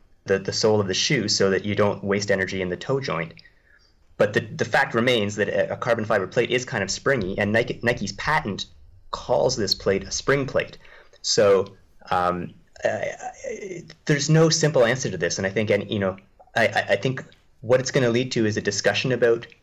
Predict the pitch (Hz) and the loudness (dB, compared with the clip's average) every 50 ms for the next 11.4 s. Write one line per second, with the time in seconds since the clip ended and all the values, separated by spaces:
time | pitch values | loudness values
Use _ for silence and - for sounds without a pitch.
0 | _ _ _ - 104 107 110 110 120 110 - - 113 113 110 - - 107 104 95 | _ _ _ -6 0 2 2 2 2 0 0 -2 -2 -2 -2 -4 -4 -4 -2 2
1 | 101 98 98 110 110 113 113 113 110 117 113 107 110 110 123 120 107 104 101 101 | 2 2 2 2 2 2 2 2 2 0 0 0 0 -2 0 0 2 2 2 2
2 | 104 98 107 101 92 - 107 98 - 101 98 98 - - - _ - _ _ - | 2 0 0 -2 -2 -2 -4 -4 -4 -6 -6 -6 -12 -18 -20 _ -20 _ _ -4
3 | - 110 101 101 104 - 110 98 - - - - - 107 95 92 101 110 104 120 | -2 0 0 0 0 0 -2 -2 -2 -6 -10 -6 -2 0 2 2 2 2 0 -2
4 | 110 101 104 110 - 104 98 101 107 101 101 101 95 101 98 95 90 85 - - | -4 -4 -4 -2 0 -2 0 2 0 0 0 0 -4 -4 -4 -2 -4 -4 -4 -6
5 | - 107 101 98 95 95 95 - - 135 180 175 - - - - - 104 - - | -4 -2 -2 -2 -2 -4 -6 -6 -4 -2 -2 -2 -2 -4 -6 -10 -12 -12 -12 -14
6 | - - 110 107 107 - - 110 104 107 117 107 104 110 104 101 98 98 - 113 | -4 -4 -4 -4 -4 -6 -6 -6 -4 -2 -4 -2 0 0 0 0 -2 -2 -2 -2
7 | 104 104 - 104 98 101 98 110 110 - - - - - 113 107 113 117 - - | -2 -2 -2 -4 -4 0 2 2 2 2 -4 -8 -6 -2 2 2 2 2 0 -4
8 | 127 - - 113 107 104 107 104 107 - - - 101 107 117 - - 104 101 101 | -6 -4 -2 -4 -2 -2 -4 -4 -4 -4 -6 -4 -4 -6 -6 -4 -4 -6 -6 -6
9 | - 101 101 - 110 104 - 110 107 107 104 - - 101 101 107 107 - 104 101 | -12 -12 -2 -2 -2 2 2 0 0 -2 -4 -2 -2 -2 -2 -2 -2 0 0 2
10 | 98 98 98 - 107 107 104 - 98 98 98 98 101 101 101 98 98 - - 98 | 0 -2 0 0 0 0 2 0 -2 0 0 0 0 0 0 -2 -4 -6 -10 -8
11 | - 107 95 98 110 151 156 | -4 -4 -2 -2 -4 -6 -8